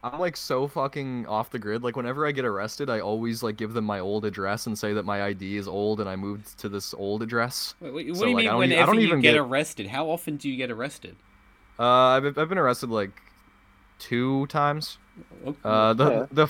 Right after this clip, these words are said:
Speaker 1: the first time was
Speaker 2: But
Speaker 1: be-, uh, do, do you guys know, like, uh, Bushland Adventure, the Rick and Morty Australian thing?
Speaker 2: Yeah.
Speaker 3: Yes. Yes, we're
Speaker 1: Yeah,
Speaker 3: all
Speaker 1: my, me and my buddy were walking around, and he, he just started screaming, uh,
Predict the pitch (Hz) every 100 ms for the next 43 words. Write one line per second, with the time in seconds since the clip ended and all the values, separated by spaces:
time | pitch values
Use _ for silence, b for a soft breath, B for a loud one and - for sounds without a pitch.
0 | - 147 160 160 165 - 160 147 143 139
1 | 113 123 147 170 147 196 220 208 226 202
2 | 147 139 120 107 123 - 127 123 104 110
3 | 110 139 113 113 120 107 110 113 107 -
4 | 107 113 123 135 120 123 147 - _ 135
5 | 135 101 - - - 110 104 - 104 131
6 | 131 127 131 123 104 135 151 156 135 117
7 | 127 123 117 110 120 110 104 107 107 110
8 | 120 120 - 117 110 - 123 120 113 107